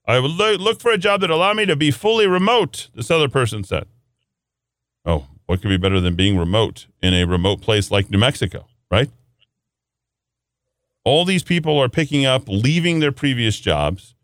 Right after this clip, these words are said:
sitting on a pile of cash or trust fund babies and coming here.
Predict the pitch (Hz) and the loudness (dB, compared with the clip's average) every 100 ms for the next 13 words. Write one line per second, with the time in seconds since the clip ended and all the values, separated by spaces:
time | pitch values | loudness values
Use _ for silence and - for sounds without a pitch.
0 | _ _ _ 165 185 180 160 123 131 131 | _ _ _ -2 0 0 0 0 0 2
1 | 123 - 82 90 117 156 175 175 165 - | 0 0 0 0 0 0 0 -2 -2 -2
2 | 120 104 85 87 117 117 117 117 135 131 | -2 0 0 0 -2 -2 -4 -2 -2 0
3 | 131 165 | 2 0